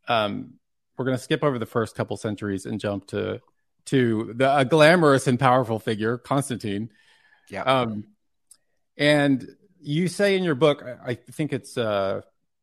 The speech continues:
Speaker 1: on page one thirty, you say that C-,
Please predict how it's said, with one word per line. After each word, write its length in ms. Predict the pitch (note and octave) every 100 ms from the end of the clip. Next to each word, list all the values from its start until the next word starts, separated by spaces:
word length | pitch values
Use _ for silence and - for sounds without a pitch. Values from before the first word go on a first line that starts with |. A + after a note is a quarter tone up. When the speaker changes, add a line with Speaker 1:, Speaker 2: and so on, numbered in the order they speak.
| _ _ -
Speaker 1:
on 120 | B2+
page 240 | C3 B2+ A#2
one 140 | A2+
thirty, 200 | A#2 G#2+
you 80 | A2+
say 460 | - D3 C3+ B2+
that 680 | A#2+ G#2+ A#2 A2 G#2 - - - _ _ _
C-, 60 | -